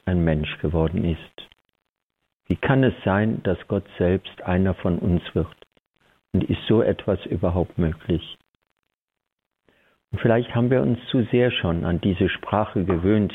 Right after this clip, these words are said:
dass Gott Mensch wird, um uns zu erlösen. Aber dass Gott Mensch wird, ist eigentlich nicht möglich. Und dass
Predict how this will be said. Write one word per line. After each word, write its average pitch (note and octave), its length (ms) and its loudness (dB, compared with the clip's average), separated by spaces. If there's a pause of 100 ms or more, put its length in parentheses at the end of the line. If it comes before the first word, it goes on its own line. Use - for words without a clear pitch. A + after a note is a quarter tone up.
dass E2+ 160 -4
Gott - 260 -4
Mensch F2+ 420 0
wird, F2+ 160 -4 (360)
um F2+ 160 2
uns F2 140 2 (140)
zu E2 80 0
erlösen. F2 640 0 (840)
Aber F2+ 440 2 (280)
dass - 180 0 (140)
Gott F2+ 260 0
Mensch G2 480 2
wird, G2+ 240 2 (680)
ist - 100 -4 (140)
eigentlich E2+ 460 -2
nicht F2+ 180 -4
möglich. E2+ 580 -2 (880)
Und F2 180 0
dass E2+ 160 2